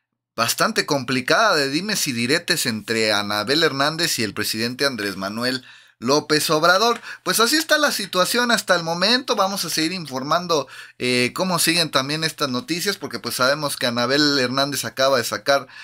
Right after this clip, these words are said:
su libro hace, hace poco, hace más de un mes. Creo que lo sacó en abril, o finales de marzo. Entonces, por ahí, pues, tiene poco realmente. Y el presidente, pues,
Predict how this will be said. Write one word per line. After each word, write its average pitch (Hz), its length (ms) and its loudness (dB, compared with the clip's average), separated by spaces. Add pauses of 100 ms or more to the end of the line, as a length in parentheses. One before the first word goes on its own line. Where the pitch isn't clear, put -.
(180)
su 139 240 -2
libro 143 320 4
hace, 127 680 2 (280)
hace 139 240 0
poco, 156 360 2
hace 139 160 -4
más 131 220 -2
de 110 380 0 (220)
un 120 240 -4
mes. 147 540 -2 (540)
Creo - 160 -12
que 151 60 -4
lo 123 60 -2
sacó 120 280 -2
en 139 100 0
abril, 147 640 -2 (460)
o 104 80 -12
finales 117 480 -2
de 101 100 -2
marzo. 156 640 -2 (800)
Entonces, 127 540 -4 (500)
por 113 180 2
ahí, 127 560 2
pues, - 180 -6
tiene 139 220 0
poco 127 340 0
realmente. 160 800 2 (520)
Y 233 140 2
el 254 120 4
presidente, 214 520 2
pues, - 360 0